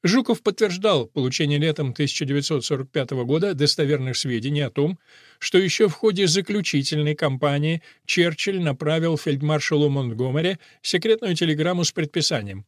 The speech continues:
тщательно собирать германское оружие и боевую технику и складывать её, чтобы легко можно было бы снова раздать это вооружение германским частям,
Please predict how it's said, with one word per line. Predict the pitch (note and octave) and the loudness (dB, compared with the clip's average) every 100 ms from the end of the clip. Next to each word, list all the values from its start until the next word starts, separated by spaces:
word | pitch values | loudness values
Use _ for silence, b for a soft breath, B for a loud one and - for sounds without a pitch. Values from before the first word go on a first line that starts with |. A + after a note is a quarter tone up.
| _ _ - | _ _ -6
тщательно | - F3 F#3+ A3 G3 G3 | 0 2 0 -2 -2 -2
собирать | - E3+ E3+ C#3+ B2+ | 0 0 0 0 -2
германское | A#2 C3+ C3+ D3+ - D#3 C#3 | -2 -2 0 0 0 0 2
оружие | D#3+ F3+ F3 | 0 0 0
и | |
боевую | C#3 C3 B2+ A#2 | 2 0 0 -2
технику | - A2+ - E3 G#3 G3+ B B - | -4 -6 -6 -4 -2 -4 B B -2
и | G3+ | 0
складывать | - D#3 C3+ D3 E3+ F3 | 0 0 0 0 -2 -2
её, | F#3+ F#3+ | -2 0
чтобы | - D3 D3+ | 0 0 2
легко | D3 - G#3 | 0 0 -2
можно | E3 D3+ D3 | 0 0 0
было | C#3+ E3 | 0 0
бы | D3+ | 2
снова | C#3 D3 C#3+ D3 E3+ | 0 2 2 2 0
раздать | C#3+ B2+ D3+ C#3 - | 0 0 0 -2 -2
это | F3 D3+ D3+ | 0 0 0
вооружение | C3 B2 C3+ F3 F3 | -2 -2 -2 -2 0
германским | C3 C3+ C#3+ C3 - A2+ | 0 0 0 -2 -4 -6
частям, | - A#2+ - G#3 G3 | -4 -4 -2 -4 -4